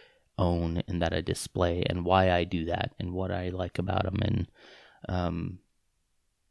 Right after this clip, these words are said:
just that whole process. But anyway, that should be coming. Uh, <laughs> I'm not gonna say soon, when I can get to it. Um, the other thing, let's see, so I was gonna talk about Red Dead Redemption. Oh,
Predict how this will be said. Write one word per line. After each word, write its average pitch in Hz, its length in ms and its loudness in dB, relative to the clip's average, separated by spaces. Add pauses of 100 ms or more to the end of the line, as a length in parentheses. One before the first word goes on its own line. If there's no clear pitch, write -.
(340)
just - 220 2
that 110 180 6
whole 87 300 6 (100)
process. - 520 -8
But - 280 -4
anyway, 87 280 4
that - 160 4
should - 160 -4
be - 80 -2
coming. - 380 -2 (840)
Uh, 92 200 -4 (200)
<laughs> - 260 0
I'm 82 260 4
not 80 240 4
gonna 110 200 4
say 139 200 4
soon, - 500 -2 (840)
when 92 280 -2
I 95 80 6
can 113 180 4
get - 180 0
to - 120 2
it. - 200 0 (280)
Um, 87 480 4 (1000)
the 127 100 10
other 165 160 12
thing, 113 440 6
let's 104 180 2
see, 98 120 4
so 104 120 4
I - 20 8
was 113 80 8
gonna 117 80 10
talk 120 140 8
about 107 180 4
Red 98 140 0
Dead 98 120 0
Redemption. 98 460 2
Oh, 113 220 10